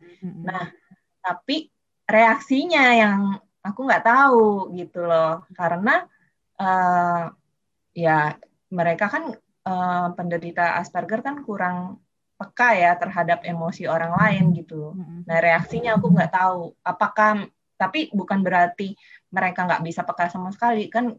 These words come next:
Speaker 2: soalnya di, di sindrom Asperger sendiri ada terapinya gitu.
Speaker 1: Hmm.
Speaker 2: Ya mungkin aja dengan pengalaman guru selama tiga bulan itu dia bisa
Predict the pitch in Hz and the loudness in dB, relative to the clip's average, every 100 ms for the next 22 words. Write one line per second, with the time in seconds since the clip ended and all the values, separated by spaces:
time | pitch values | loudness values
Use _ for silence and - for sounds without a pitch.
0 | _ _ 180 165 175 220 - - 170 165 | _ _ -4 -2 0 -2 -4 -8 -10 -10
1 | 165 160 160 160 160 160 _ _ _ _ | -10 -10 -10 -10 -12 -14 _ _ _ _
2 | _ - 165 165 156 - 170 165 165 165 | _ -16 -12 -8 -8 -6 -6 -2 -2 -2
3 | 160 - 170 - 160 160 160 170 156 165 | -6 -10 -10 -6 -4 -4 -6 -6 -4 -4
4 | 240 - 165 160 160 160 156 151 156 240 | -6 -6 -4 0 2 2 0 -2 -2 0
5 | 240 190 170 160 156 151 151 214 208 214 | 0 0 -2 -6 -10 -12 -10 -8 -8 -6
6 | 214 220 214 180 - 185 190 208 247 190 | -6 -4 -2 4 4 4 -8 -2 -2 0
7 | 180 180 170 170 165 165 160 165 170 170 | -2 -2 -2 -2 0 0 0 0 -2 -4
8 | - - - _ _ 165 165 170 175 175 | -10 -18 -20 _ _ -12 -6 -4 -4 -4
9 | 180 165 160 160 160 151 - 170 156 156 | -2 -2 -2 -2 -2 -4 -6 -8 -2 0
10 | 143 160 160 - 175 - 214 208 175 180 | 0 -2 -2 -6 -12 -8 -6 -4 -4 -6
11 | 190 175 - 175 156 | -6 -10 -6 -4 -4